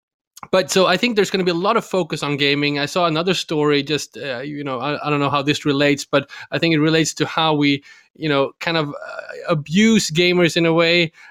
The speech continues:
uh, you know, with the, with the developments of N F Ts and,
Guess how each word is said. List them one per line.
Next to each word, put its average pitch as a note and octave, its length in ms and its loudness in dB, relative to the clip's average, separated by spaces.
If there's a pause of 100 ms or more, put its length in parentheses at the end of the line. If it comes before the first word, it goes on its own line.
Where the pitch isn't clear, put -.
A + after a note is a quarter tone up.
uh, D#3 580 0
you E3 100 -2
know, D#3 140 0
with E3 340 2
the, E3 260 4
with D#3+ 280 -2
the D#3+ 80 0
developments D#3+ 580 0
of C3 160 -6
N D#3 140 0
F D3+ 160 -4
Ts D#3+ 520 0
and, C#3+ 240 0